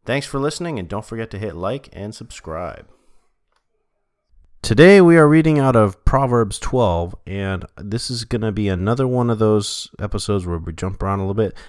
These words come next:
There wasn't one particular message I got, there was quite a few, so I'm gonna do two larger messages and a couple of honorable mentions. So here we go, we're gonna start with verse six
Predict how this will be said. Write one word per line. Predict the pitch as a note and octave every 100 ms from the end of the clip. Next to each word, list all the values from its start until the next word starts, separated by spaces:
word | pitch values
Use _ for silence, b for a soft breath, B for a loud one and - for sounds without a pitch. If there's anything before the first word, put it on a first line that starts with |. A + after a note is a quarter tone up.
| B
There | F2
wasn't | F2+ A2 A2 C2
one | E2 E2+ F#2+ G#2 A2 A2+
particular | - G#2 G#2 G2+
message | G2+ G2+ G2+
I | G#2
got, | G2+ A2+
there | F2+
was | E2+
quite | - G2+
a | F2+
few, | - A#2+
so | - F#2+ F#2+ B B B B
I'm | A#2
gonna | C#3+
do | D3 D3
two | D3 - E3 E3+ E3
larger | G2+ A2+ C3+ C3
messages | B2 A#2+ - A#2 A2+
and | F#2+
a |
couple | - G#2 G#2
of | F#2
honorable | F#2+ F2+ E2 E2 -
mentions. | - - - - - b b b b _ _ _ _ _ _ _ _ _
So | - A2 F#2
here | A#2+
we | C3
go, | B2 B2+
we're | B2
gonna | G#2+
start | - C#3 C#3+
with | A2 A2
verse | F#2 F#2 D3 -
six | - D3 A#2 - - -